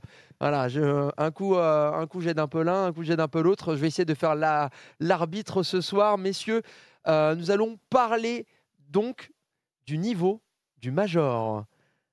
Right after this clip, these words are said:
Oui, le Major qui, euh, se termine bientôt. Ça sera le vingt et un, euh, à Bercy. Et on va parler du niveau surtout. Alors, vous voulez parler du niveau global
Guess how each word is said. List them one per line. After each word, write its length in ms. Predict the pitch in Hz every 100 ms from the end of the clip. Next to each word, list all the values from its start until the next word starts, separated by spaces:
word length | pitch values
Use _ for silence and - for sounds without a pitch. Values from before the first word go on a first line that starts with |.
| -
Oui, 240 | 131 151 - _ _
le 140 | - 151
Major 720 | 165 156 165 170 180 180 - -
qui, 280 | - 165 165
euh, 580 | 151 147 143 139 139
se 140 | 135 165
termine 420 | 147 165 180 165
bientôt. 720 | 135 131 180 196 - 202 214
Ça 220 | 190 175
sera 260 | 160 - 180
le 120 | 165
vingt 280 | 151 185 -
et 80 | 190
un, 160 | 185 175 _ - -
euh, 380 | 123 123 120 123 -
à 100 | 135
Bercy. 540 | 156 190 - 185 208 - _ _ -
Et 60 | 143
on 40 |
va 100 | 147
parler 220 | 139 175
du 160 | 170 156
niveau 240 | 165 170
surtout. 420 | 202 165 135 196 190
Alors, 160 | 127
vous 80 | 131
voulez 160 | 156 175
parler 220 | 175 175
du 100 | 160
niveau 240 | 156 139
global 840 | 117 139 180 190 185 233 311 185 123